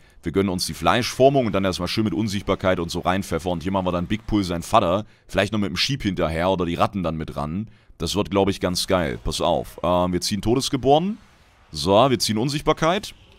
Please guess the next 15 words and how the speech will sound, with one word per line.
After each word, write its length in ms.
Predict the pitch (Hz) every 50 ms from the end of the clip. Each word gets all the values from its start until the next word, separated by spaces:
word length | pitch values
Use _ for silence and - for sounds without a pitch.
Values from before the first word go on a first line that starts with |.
| _ _ _ _ _ _ - -
Und 100 | - 85
dann 100 | 95 107
jetzt 120 | 107 -
hier 100 | - 104
richtig 220 | 117 123 - 113
schöner 280 | - - 127 120 113 104
Karnschlag. 480 | - - 107 110 107 - 90 76 69 71
Let's 240 | 80 78 - -
go. 160 | - 87 80 67
Boots. 400 | 71 85 139 151 - - - -
<laughs> 40 | - 719 - - - - - - - - 988 960 - 855 - - - - - - - - 262 - - - - - - - - - - 285 - - _ _ _ _ _ - - - 294 294 277 262 233 175 - - - - - -
War 120 | - 113
das 220 | 120 135 156 139 -
grad 200 | 120 123 117 -
vierundvierzigtausend? 1600 | - 127 - - - 160 160 170 190 190 - - 190 190 202 - - 156 151 - - - 156 147 127 139 165 185 185 214 247